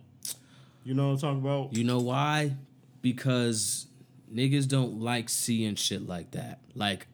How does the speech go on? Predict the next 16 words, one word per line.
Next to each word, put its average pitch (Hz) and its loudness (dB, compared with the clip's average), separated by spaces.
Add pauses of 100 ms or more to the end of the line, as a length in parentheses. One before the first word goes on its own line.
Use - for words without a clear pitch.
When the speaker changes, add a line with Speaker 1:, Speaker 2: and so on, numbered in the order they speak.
Speaker 2:
I 123 4
enjoyed 104 -4
Speaker 1:
I 226 6
Speaker 2:
it. 160 4
Speaker 1:
wanted 143 2
to 143 -2
go 139 2
see 139 2
that 135 2
movie 123 -4
Speaker 2:
I 135 4
Speaker 1:
so 214 8
bad. 170 6
Speaker 2:
liked 127 2
it, - -6
bro. - -8